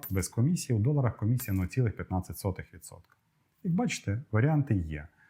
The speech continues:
але комісії та умови постійно змінюються. Який банк сьогодні найвигідніший для P two P переказу? Який сервіс краще обрати для вашої конкретної суми в євро чи доларах? Щоб ви не губилися у цих цифрах, ми в iTalk створили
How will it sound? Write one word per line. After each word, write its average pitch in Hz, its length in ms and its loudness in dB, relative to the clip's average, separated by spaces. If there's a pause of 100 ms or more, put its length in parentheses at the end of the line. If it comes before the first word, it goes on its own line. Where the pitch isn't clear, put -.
(120)
але 107 240 2
комісії 127 640 2
та 101 140 -2
умови 151 340 4
постійно 131 460 2
змінюються. 82 560 -4 (340)
Який 170 200 -2
банк 143 280 4
сьогодні 110 400 2
найвигідніший 101 680 0
для 92 80 -2
P - 80 -10
two 90 260 -8
P 87 120 -6
переказу? - 460 -16 (260)
Який 123 220 2
сервіс 143 520 2
краще 113 420 0
обрати 110 340 0
для 90 140 -2
вашої 101 320 -2
конкретної 95 540 -2
суми 160 300 0
в 95 40 2
євро 113 340 2
чи - 160 -6
доларах? 117 420 0 (640)
Щоб 196 160 -2
ви 190 60 4
не 165 100 6
губилися 139 460 4
у 113 60 4
цих 117 200 2
цифрах, 180 420 0
ми 147 180 4
в 110 80 2
iTalk 135 400 2
створили 107 720 0